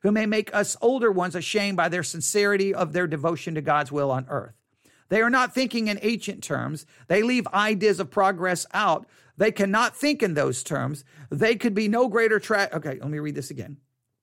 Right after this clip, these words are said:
Um, so they got these young people who are graduating, uh, who, who make the older ones ashamed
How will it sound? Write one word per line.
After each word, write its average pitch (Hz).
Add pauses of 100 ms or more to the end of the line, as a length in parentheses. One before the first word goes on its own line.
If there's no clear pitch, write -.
(960)
Um, 151 (260)
so -
they 160
got 196
these 202
young 220
people 185
who 151
are 143
graduating, 135 (400)
uh, 147
who, 165
who 175
make 185
the 180
older 226
ones 196
ashamed 160